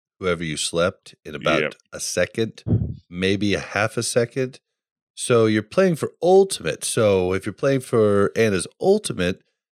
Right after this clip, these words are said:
Speaker 1: then you're gonna have to have a badass D P S or somebody that you can put that on to really get a lot out of.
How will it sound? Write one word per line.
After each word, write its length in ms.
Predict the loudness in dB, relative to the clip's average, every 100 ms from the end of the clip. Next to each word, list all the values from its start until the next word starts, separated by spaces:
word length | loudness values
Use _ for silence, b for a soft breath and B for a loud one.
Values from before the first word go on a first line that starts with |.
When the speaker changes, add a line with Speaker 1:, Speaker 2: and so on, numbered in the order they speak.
| _ -6
Speaker 1:
then 560 | -2 2 2 0 -2 -8 _ -8
you're 100 | -2
gonna 100 | 2
have 200 | 2 2
to 100 | 0
have 200 | 2 2
a 40 | 0
badass 760 | -4 -2 2 6 6 4 0 -6
D 160 | -6
P 220 | -4 2 2
S 240 | 2 -2
or 120 | -4
somebody 460 | 0 0 4 4 2
that 200 | 0 -4
you 60 | -6
can 100 | -8
put 300 | -8 -6 -2
that 180 | 0
on 340 | 2 2 0 -4
to 120 | -8
really 460 | -6 0 2 2 -2
get 280 | 2 0 2
a 80 | -2
lot 440 | -2 0 0 0 -2
out 240 | 0 2
of. 260 | 0 -4